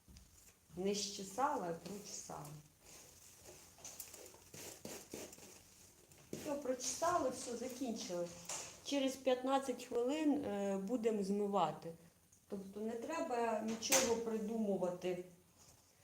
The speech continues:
і ускладнювати. Ну, я так вважаю. Е, до речі, е, для чого, е, іноді формулу, навіть якщо вона там прохолодна, ну, а перламутр це прохолодна формула,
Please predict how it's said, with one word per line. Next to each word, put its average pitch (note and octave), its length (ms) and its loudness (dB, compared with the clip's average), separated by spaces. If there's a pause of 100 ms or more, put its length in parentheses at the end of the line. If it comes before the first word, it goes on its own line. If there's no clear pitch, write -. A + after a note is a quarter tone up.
(640)
і G3+ 260 0
ускладнювати. E3+ 1120 4 (260)
Ну, G3+ 160 4
я D#3 160 2
так D3 300 -8
вважаю. D3 380 -6 (1200)
Е, E3+ 60 0
до G3+ 160 4
речі, G3 460 6 (200)
е, F3+ 420 2
для G3+ 200 0
чого, D4+ 580 6
е, G3 180 0
іноді G#3+ 480 4
формулу, A3 800 2
навіть G3 260 0
якщо G3 280 -2
вона F#3+ 220 0
там E3+ 240 -2
прохолодна, A3 680 0
ну, F#3+ 240 2
а E3+ 80 0
перламутр G3 600 2 (100)
це F#3 60 -4
прохолодна A3 600 0
формула, F#3 540 2